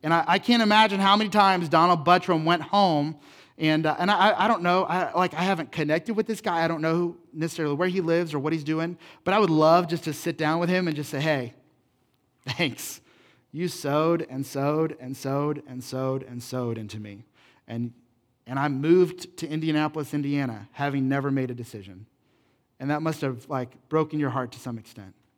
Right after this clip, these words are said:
You know, you must have gone home some days just kind of like, "What am-, what are we doing here?" And then I would move to Indianapolis, Indiana, where we would join Emmanuel Baptist Church, and, uh, my youth pastor, uh, Danny Anderson, would continually take me out for coffee.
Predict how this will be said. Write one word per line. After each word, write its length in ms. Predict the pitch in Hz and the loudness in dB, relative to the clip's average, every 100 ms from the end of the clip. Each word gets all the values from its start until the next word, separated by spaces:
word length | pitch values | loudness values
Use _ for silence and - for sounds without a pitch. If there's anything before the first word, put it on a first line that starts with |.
| _ | _
You 80 | 127 | -8
know, 60 | 123 | -6
you 140 | 143 | -2
must 180 | 170 170 | -2 -2
have 100 | 147 | -2
gone 240 | 151 160 | 0 2
home 340 | 156 165 175 175 - - _ | 2 0 -2 -6 -16 -20 _
some 240 | - 165 | -2 0
days 340 | 151 156 147 | 0 0 -2
just 160 | 151 - | -8 -8
kind 160 | 151 143 | -4 -4
of 80 | |
like, 200 | 131 113 - _ _ _ _ | -4 -8 -12 _ _ _ _
"What 100 | 180 | -14
am-, 100 | 185 | -12
what 120 | 156 | -6
are 40 | 175 | -4
we 100 | 131 | -4
doing 280 | 123 123 | -6 -8
here?" 180 | 107 101 117 _ _ _ _ _ _ _ _ _ _ _ _ _ _ _ | -10 -14 -20 _ _ _ _ _ _ _ _ _ _ _ _ _ _ _
And 100 | 143 | -2
then 80 | 160 | 4
I 120 | 175 | 6
would 120 | 180 | 6
move 220 | 175 180 180 | 8 6 6
to 80 | 143 | 0
Indianapolis, 560 | 170 170 170 165 165 | -2 0 0 -2 -6
Indiana, 380 | 170 156 156 165 | -2 0 0 0
where 140 | 160 | 0
we 160 | 156 160 | 2 2
would 100 | 151 | 2
join 400 | 135 156 151 151 | 0 2 2 0
Emmanuel 440 | 143 147 165 165 147 | -2 0 2 0 2
Baptist 400 | 151 151 156 - | 0 0 -4 -6
Church, 500 | 160 156 151 - - _ _ - | -2 -2 -4 -10 -12 _ _ -8
and, 280 | 151 143 | -4 -2
uh, 100 | 143 143 | 0 2
my 100 | 151 | 2
youth 240 | 170 175 | 0 -2
pastor, 580 | 170 143 143 160 156 151 | 0 -2 -2 -4 -4 -2
uh, 180 | 139 131 | -4 -4
Danny 480 | 131 156 170 175 151 | -2 -2 0 -2 -2
Anderson, 560 | 160 156 139 - 131 | -4 -2 -4 -6 -6
would 180 | 135 139 | -4 -6
continually 600 | - 143 - 170 175 170 | -4 -6 -4 -4 -2 -2
take 340 | 156 165 160 156 | -2 -4 -4 -2
me 80 | |
out 160 | 147 143 | 0 0
for 80 | 147 | -6
coffee. 540 | - 131 123 117 117 | -4 -2 -2 -6 -14